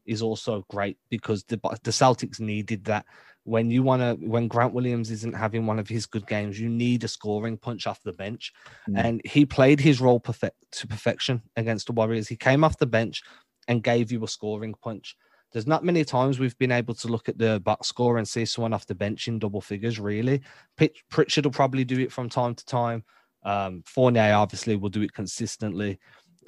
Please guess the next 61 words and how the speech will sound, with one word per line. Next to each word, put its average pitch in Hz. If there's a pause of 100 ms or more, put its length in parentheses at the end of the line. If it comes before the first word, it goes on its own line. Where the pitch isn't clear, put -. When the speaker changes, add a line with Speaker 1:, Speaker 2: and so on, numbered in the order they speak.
(280)
Speaker 1:
Tristan 139
Thompson 113
probably. 110 (640)
But 139
it's 135
just, 151
I -
feel 156
like 135
we 131
can 131
look 123
at 127
this 117
bench 123
unit 113
now 113
and 107
be 117
like, 107
"Do -
you -
know 156
what? 160
There's 107
three 147
or 151
four 127
guys 113
that -
can 120
end 110
the 110
game 107
every 107
game 107 (320)
with 113
ten 117
to -
fifteen 98
points." - (460)
And 110
I 113
just 131
feel 123
so 135
much 147
more 123
confident 131
in 117
the 110
production. 107 (480)
And 120
as 139
I 156
said 143
on 123
Saturday's 113
podcast -
with 95
Brendan, 117